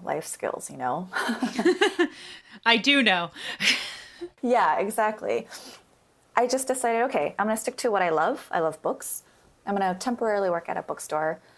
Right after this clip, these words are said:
Speaker 1: And while I worked at a bookstore, I, it was clear that I just loved the children's book section. That was, like, my specialty, and I would end up there all the time recommending books to kids and parents. And so I thought, you know what, maybe I wanna work in kids' books.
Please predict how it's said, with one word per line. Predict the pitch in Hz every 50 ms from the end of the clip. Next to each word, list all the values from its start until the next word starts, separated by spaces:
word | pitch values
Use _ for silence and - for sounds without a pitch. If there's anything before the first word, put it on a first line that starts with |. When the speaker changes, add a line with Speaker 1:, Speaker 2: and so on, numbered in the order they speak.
| - _ _
Speaker 1:
And | 175 165 165 160 156
while | 160 160
I | 160
worked | 156 156 156 - 165
at | 165
a | 160
bookstore, | - 156 - - - - 156 151 156 151
I, | 147 151 151 156 160 - _ _ _ _ _ _ _ _ -
it |
was | 180 175 -
clear | - - 190 180 175
that | 170 170 160
I | 156 151
just | 151 147 151 151 - -
loved | 156 147 151 147 147 147 151 147 - - -
the | - 160
children's | - - - 151 - - - - -
book | - - - -
section. | - - 190 - - - - 208 196 196
That | 180 160 -
was, | - 165 -
like, | - - - -
my | - -
specialty, | - - - - - - - - - - 160 160 160 156
and | 156 156
I | 151 151
would | 156 160
end | 156 151 151
up | 151 -
there | - 151 143
all | 143 143 147
the | 151 -
time | - - 143 143 147 151 - _ _ _ _ _
recommending | - 151 - 160 156 151 147 151 151 147
books | - 143 139 - - - -
to | - -
kids | - - - 143 139 143 143 -
and | - 147 151
parents. | - 151 143 143 139 139 - - - - - - _
And | 165 160 151 147 143 151 - - - _ _ _ - _ _ _
so | - - - 185 170
I | 165
thought, | 165 - 165 160 - 147
you | 190
know | 196 190
what, | 185 185 180
maybe | 180 190 -
I | 427
wanna | 508 539 494 359
work | 220 165 160 160 160 -
in | 160 156 156
kids' | 151 - 160 147 - - -
books. | - 139 143 151 - - - - -